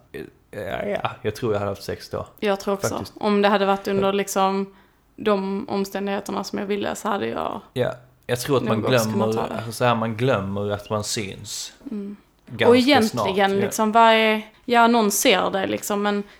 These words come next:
Speaker 2: folk ser det
Speaker 1: Mm.
Speaker 2: göra så många andra saker också, så att
Speaker 1: Ja, exakt. Jag vet, jag, jag bor ju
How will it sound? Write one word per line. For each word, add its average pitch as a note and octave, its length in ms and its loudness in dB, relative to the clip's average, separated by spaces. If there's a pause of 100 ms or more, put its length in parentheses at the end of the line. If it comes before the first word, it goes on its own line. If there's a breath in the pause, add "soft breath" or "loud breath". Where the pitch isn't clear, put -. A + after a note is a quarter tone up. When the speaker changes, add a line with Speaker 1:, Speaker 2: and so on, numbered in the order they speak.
(160 loud breath)
Speaker 2:
folk G#3+ 220 -2
ser - 200 0
det G#3 60 2
Speaker 1:
Mm. G3 40 4
Speaker 2:
göra G3+ 180 2
så G#3+ 160 2
många A3+ 460 4
andra G#3 240 2
saker G#3 300 0
också, A3+ 360 -4
så F#3+ 100 -4
att G3 260 -4 (100)
Speaker 1:
Ja, B2+ 280 4
exakt. - 440 -8
Jag A2 80 -2
vet, G#2+ 280 -2
jag, A2 460 0
jag G#2+ 120 -2
bor G#2 300 0
ju A2 400 -2